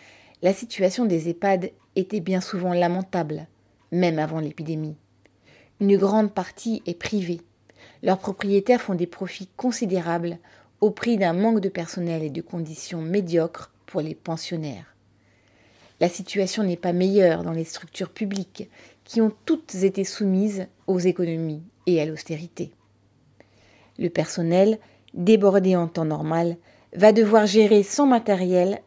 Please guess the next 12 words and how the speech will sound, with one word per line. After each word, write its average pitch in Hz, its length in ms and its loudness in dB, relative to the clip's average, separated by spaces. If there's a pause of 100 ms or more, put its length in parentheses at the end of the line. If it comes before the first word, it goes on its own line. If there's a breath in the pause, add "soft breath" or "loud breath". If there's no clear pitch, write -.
la 180 120 4
situation 190 760 -4
comme 175 200 0
il 147 140 -6
pourra. - 520 -10 (1080 soft breath)
On 196 120 0
va 196 280 2
au-devant 202 460 2
de 190 120 0
milliers 185 420 0
de 160 100 -4
victimes. 156 560 -10